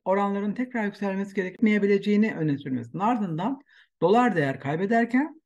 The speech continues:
tahvil getirileri Kasım ayındaki yükselişini sürdürdü. Ekonomik büyümenin yavaşladığına dair işaretlerden cesaret altını dile getiren Waller, enflasyonun birkaç ay daha düşmeye devam etmesi durumunda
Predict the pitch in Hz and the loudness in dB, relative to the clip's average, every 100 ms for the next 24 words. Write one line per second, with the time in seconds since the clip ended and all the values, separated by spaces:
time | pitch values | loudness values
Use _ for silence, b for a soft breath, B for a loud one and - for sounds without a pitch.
0 | - 190 214 254 233 220 226 233 247 214 | -6 -2 0 0 -2 -2 0 0 0 -4
1 | 208 208 170 143 151 208 208 156 135 220 | -2 -4 -2 -4 -4 -6 -4 -6 0 0
2 | 254 190 127 123 - - _ _ _ _ | 2 0 -2 -4 -8 -18 _ _ _ _
3 | B B - 160 185 233 - 262 247 247 | B B -4 -2 2 0 2 4 6 6
4 | 247 233 190 185 196 175 208 185 147 120 | 4 4 0 -2 -6 -4 -2 0 0 -2
5 | 117 _ - 160 165 - 165 160 151 196 | -6 _ -10 -4 -4 -4 -2 0 2 0
6 | 170 147 139 127 - 131 147 135 170 156 | 0 -2 -4 -6 -4 -2 0 0 0 -2
7 | - 123 113 165 165 202 - _ _ _ | -4 -6 -2 0 0 -2 -6 _ _ _
8 | _ _ _ 196 208 240 240 262 277 311 | _ _ _ -2 0 2 2 4 4 4
9 | 220 196 254 - - 156 156 180 196 160 | 0 0 -4 -4 -2 -2 0 -2 -4 -8
10 | 180 190 180 196 185 156 127 - 143 127 | -6 -4 0 2 0 0 -4 -4 -4 -2
11 | 120 208 - | -2 -4 -6